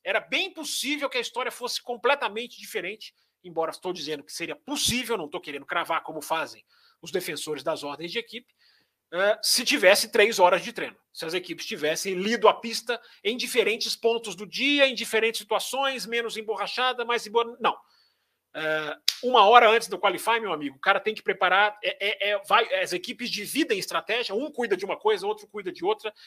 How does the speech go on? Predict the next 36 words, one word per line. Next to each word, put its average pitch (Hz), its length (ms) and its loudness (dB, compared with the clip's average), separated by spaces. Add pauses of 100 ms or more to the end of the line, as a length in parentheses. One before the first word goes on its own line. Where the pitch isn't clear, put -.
(640)
e 156 120 -10
vai 175 280 4
do 180 120 -10
jeito 165 260 -4
que 196 80 -14
dá, 156 200 -6 (180)
com, 175 460 -12 (440)
tentando 220 460 4
se 208 160 -4
captar 190 380 0
o 180 40 -10
máximo 175 360 -2
de 165 80 -14
dados. 139 260 -12
Então, 202 240 4
a 196 40 6
última 226 280 2
coisa 202 180 0
que - 60 -8
eu 185 60 -6
queria 175 200 -6
falar 165 180 0
da 156 100 -2
sprint 180 320 -6
era 147 120 -2
isso. - 240 -14 (320)
O 160 80 -14
sucesso 214 560 -2
do 233 80 -8
formato, 180 600 0
como 214 220 -2
vai 208 160 4
rebater 202 440 2
bem 220 180 4
no 202 80 0
domingo, 170 460 -8